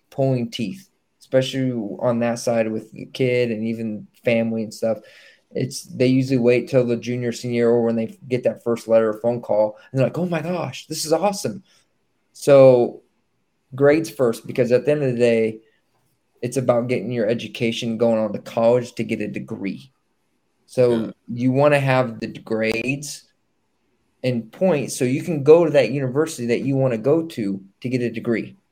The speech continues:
Speaker 1: And if your performances come into that, that's a bonus. So it's, you gotta start with academics, 'cause academics is everything.
Speaker 2: Gotcha. Yeah. What you think, Coach?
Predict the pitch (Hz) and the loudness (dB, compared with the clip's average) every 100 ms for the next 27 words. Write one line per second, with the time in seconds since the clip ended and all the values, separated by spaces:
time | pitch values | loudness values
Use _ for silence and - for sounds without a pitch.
0 | _ _ _ - 123 123 117 113 107 - | _ _ _ -4 0 0 0 -2 -6 -4
1 | 120 123 117 - - 147 156 160 139 135 | -4 -2 -6 -6 -4 -2 0 -2 -8 -8
2 | - 135 135 147 113 110 101 - - _ | -2 0 0 0 0 -2 -4 -10 -20 _
3 | _ _ 113 113 _ - 120 - 107 117 | _ _ -14 -14 _ -4 -2 -4 -6 -4
4 | 107 98 - - _ _ _ _ _ _ | -4 -4 -12 -18 _ _ _ _ _ _
5 | _ 127 120 113 - 127 - 85 123 123 | _ 6 6 6 2 -2 -4 -6 0 4
6 | 135 143 - 110 117 107 - - 98 - | 4 2 0 0 2 0 0 -6 -8 -10
7 | - 113 117 120 131 113 113 113 - 107 | -14 -2 -2 0 -2 -2 -4 -6 -10 -4
8 | 107 104 101 131 135 _ _ _ _ _ | -4 -4 -10 -18 -20 _ _ _ _ _
9 | 95 87 80 - - _ _ _ _ 101 | -14 -12 -12 -16 -20 _ _ _ _ -12
10 | 117 - _ _ _ _ _ _ _ - | -12 -14 _ _ _ _ _ _ _ -18
11 | 127 120 - 123 123 107 120 123 120 - | -10 -10 -8 -2 -2 0 -2 -2 -4 -16